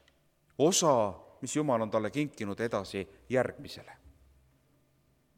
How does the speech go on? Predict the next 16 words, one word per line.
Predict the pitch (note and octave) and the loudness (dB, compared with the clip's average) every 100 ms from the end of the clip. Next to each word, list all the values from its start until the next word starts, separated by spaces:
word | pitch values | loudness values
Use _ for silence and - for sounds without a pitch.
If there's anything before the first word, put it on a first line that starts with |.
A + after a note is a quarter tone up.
| - - _ _ _ _ _ E3+ | -20 -20 _ _ _ _ _ -6
Elu | D#3+ | -2
on | A2 | -2
üks | G2+ | -4
keeruline | - D3+ G#2 F2+ F#2+ | -2 -2 -2 -6 -8
asi. | A2+ F2 - _ _ _ _ _ _ _ _ _ _ _ _ _ _ _ _ _ _ _ _ _ _ _ _ _ - - | -10 -12 -20 _ _ _ _ _ _ _ _ _ _ _ _ _ _ _ _ _ _ _ _ _ _ _ _ _ -20 -6
Me | D3 | 4
tunneme | G3 G#3 E3 D#3 | 6 8 6 4
ennast | D3 C#3+ | 2 4
turvaliselt | F#3+ G3+ C#3 B2 B2 A#2+ | 4 6 6 4 0 -2
oma | D#3 A#2+ | 0 0
valitud | A#2 A2+ G2+ G#2 - | 0 -2 -4 -14 -6
teel | A#2 D2 - - _ _ - | -4 -4 -8 -20 _ _ -10
ja | B2 | -4
sellepärast | D3+ C#3+ C3+ - | -4 -2 -4 -2
leiame | C#3+ D#3+ A#2+ G#2+ G#2+ | -2 0 0 0 -4
seal | - A#2+ A2 | -2 0 -2